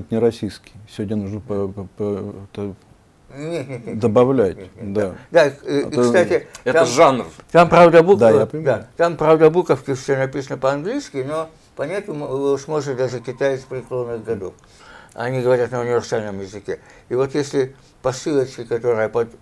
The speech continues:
Speaker 2: этим видео, с вашего позволения, будет размещена,
Speaker 1: Мгм.
Speaker 2: зайти, то можно будет информационного спонсора «Злого киргиза» там найти и подписаться. Э, чем сделаете большое дело для нас, для,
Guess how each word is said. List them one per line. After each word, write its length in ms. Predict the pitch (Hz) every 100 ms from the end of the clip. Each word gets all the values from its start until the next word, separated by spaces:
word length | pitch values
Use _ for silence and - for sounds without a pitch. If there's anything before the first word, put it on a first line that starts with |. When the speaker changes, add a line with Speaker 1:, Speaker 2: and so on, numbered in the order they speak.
| _
Speaker 2:
этим 340 | 131 120 113 113
видео, 400 | 107 98 92 82 _ _ _
с 40 | -
вашего 240 | 110 113
позволения, 560 | 101 104 107 104 98 101
будет 260 | 110 110
размещена, 720 | 104 104 110 - 120 117 101 -
Speaker 1:
Мгм. 100 | 123 -
Speaker 2:
зайти, 360 | 120 131 139 240
то 200 | 254 165 - _ _ - -
можно 360 | 131 165 151 135
будет 360 | 131 139 131 - _ _ _
информационного 840 | 147 139 143 151 143 170 165 143 131
спонсора 640 | 127 151 143 113 110 104 - _
«Злого 400 | - 101 151 143
киргиза» 600 | 123 117 117 196 151 113 - _ _ _ -
там 260 | 139 147 123
найти 380 | 120 117 170 196
и 200 | 143 147
подписаться. 720 | 127 127 107 - 85 - 90 _ _ _ _
Э, 640 | - 104 104 104 101 104 104
чем 400 | - 147 135 113 107
сделаете 480 | 98 147 165 110 - _ _ -
большое 480 | 110 117 - 139 127
дело 260 | 135 127
для 180 | 101 104
нас, 180 | 120 143
для, 180 | 95 95